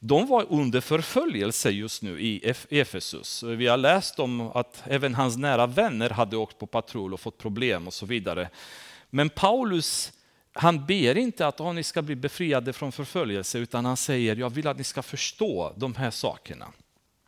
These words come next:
Och då kan vi gå in på det. Eh, vad är det, ehm, som Paulus vill,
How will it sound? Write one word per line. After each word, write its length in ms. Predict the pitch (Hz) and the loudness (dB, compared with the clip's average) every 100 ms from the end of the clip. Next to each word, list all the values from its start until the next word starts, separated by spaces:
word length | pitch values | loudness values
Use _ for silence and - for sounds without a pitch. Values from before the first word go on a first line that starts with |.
| _ _ _ - - - | _ _ _ -20 -20 -14
Och 200 | - 147 | 0 6
då 100 | 214 | 8
kan 200 | 262 247 | 10 6
vi 100 | 233 | 6
gå 160 | 202 | 8
in 240 | 196 175 127 | 8 6 4
på 160 | 139 | 2
det. 180 | 117 85 - - - - - - - - - _ - | 4 2 -2 -20 -20 -20 -18 -18 -18 -20 -20 _ 4
Eh, 300 | 135 147 143 | 8 8 6
vad 400 | 131 170 233 247 247 | 4 8 8 8 6
är 260 | 185 139 | 8 8
det, 360 | 123 127 180 165 - - - - - - _ _ - | 10 10 10 6 -2 -8 -12 -16 -20 -20 _ _ -4
ehm, 840 | 139 127 123 120 117 113 113 107 101 - - - _ _ _ | 2 4 6 4 2 -2 -4 -8 -12 -16 -14 -14 _ _ _
som 260 | - 170 147 | -2 0 0
Paulus 760 | - 208 110 110 143 - - - | 4 6 6 2 0 -2 -4 -4
vill, 560 | 113 151 101 64 50 | 2 4 4 -2 -14